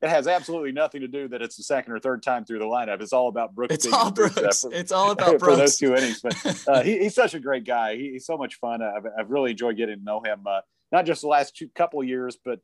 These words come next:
Speaker 1: uh, you know, certainly this year when we've worked closely, uh, together a little more, doing a t-, uh, uh, pregame show for T V on the home series.
Speaker 2: Yep.
Speaker 1: And then, of course, he's,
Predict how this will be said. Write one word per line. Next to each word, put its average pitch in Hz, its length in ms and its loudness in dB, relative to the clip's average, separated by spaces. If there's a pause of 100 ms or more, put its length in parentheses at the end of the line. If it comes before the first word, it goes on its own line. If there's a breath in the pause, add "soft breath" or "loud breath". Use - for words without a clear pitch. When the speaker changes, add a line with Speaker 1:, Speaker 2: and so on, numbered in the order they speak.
Speaker 1:
uh, 110 180 -2
you 127 80 -6
know, 131 100 -4
certainly 127 400 -4
this 113 280 -6
year 110 100 -2
when 104 120 -6
we've 101 180 -6
worked 113 200 0
closely, 107 540 -6 (340)
uh, 92 280 2
together 104 500 2
a 95 60 0
little 98 220 0
more, 101 380 -2 (300 soft breath)
doing 120 200 2
a 104 40 -2
t-, - 200 -12
uh, 101 140 -2 (400)
uh, 107 180 -4 (220)
pregame 123 400 0
show 113 300 0
for 101 160 -10
T 113 260 -6
V 104 360 -2
on 98 180 -4
the 92 80 -6
home 107 260 -4
series. 104 320 -4
Speaker 2:
Yep. 131 80 0
Speaker 1:
And 98 140 -6
then, 98 140 -12
of 92 100 -14
course, 110 240 0
he's, 98 200 -6